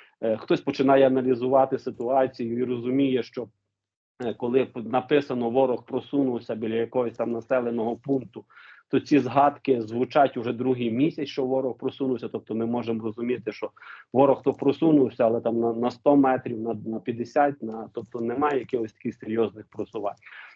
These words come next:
Тоді як для переговорчих процесів на міжнародній арені, де, по суті, успіхи вивчаються тільки на стратегічному рівні, розглядаються, коли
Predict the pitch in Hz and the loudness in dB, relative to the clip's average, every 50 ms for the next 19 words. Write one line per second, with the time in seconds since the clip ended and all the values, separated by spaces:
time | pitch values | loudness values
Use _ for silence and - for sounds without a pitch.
0 | _ - 143 143 135 135 175 196 190 170 156 143 143 131 117 123 127 135 131 127 | _ 2 2 2 4 4 4 4 6 6 6 4 2 0 -4 0 2 4 6 6
1 | 123 113 117 - 127 120 117 120 117 107 123 123 123 143 143 139 - - 120 - | 6 4 2 -2 -4 -4 -2 -2 -4 -4 -6 -6 -4 -4 -4 -4 -6 -10 -16 -16
2 | _ - 123 117 - - 131 120 - - 117 113 113 113 113 117 110 95 104 110 | _ -14 -14 -10 -6 -6 -6 -6 -6 -8 -12 -10 -8 -6 -6 -6 -8 -8 -8 -8
3 | 107 127 165 185 175 170 147 131 117 110 110 107 101 98 95 98 98 95 95 95 | -6 -4 -4 -4 -2 -2 -2 -2 -2 -2 -4 -4 -6 -8 -8 -10 -12 -14 -6 0
4 | 120 120 117 113 107 101 92 - - - - _ _ _ - 135 117 - - 139 | 4 4 6 6 4 2 -2 -8 -20 -20 -20 _ _ _ -6 -6 -6 -2 -2 -2
5 | 135 120 - 143 - - 151 151 139 - - 123 - - - 117 113 113 113 113 | 0 0 -2 -2 2 4 4 4 2 0 -4 -10 -10 -6 -4 -2 0 0 0 0
6 | 110 113 110 110 123 131 131 131 - 151 131 123 117 117 117 - - - - - | -2 -4 -4 0 0 0 0 2 4 4 4 4 4 0 -4 -8 -14 -14 -16 -12
7 | - 127 117 113 110 - - 107 104 - 107 101 - 107 190 - - 202 196 196 | -8 -6 -6 -6 -6 -8 -10 -12 -12 -10 -12 -4 -2 -2 -2 -2 -4 -4 -2 0
8 | 190 180 151 131 117 104 101 101 104 117 110 104 107 117 113 113 110 110 104 101 | 0 2 2 0 0 -2 -4 -6 -4 -2 -2 0 2 2 2 4 6 6 6 6
9 | 92 92 87 - _ - - _ - 117 117 113 117 117 110 | 4 2 -4 -8 _ -16 -12 _ -4 -2 -2 0 0 0 0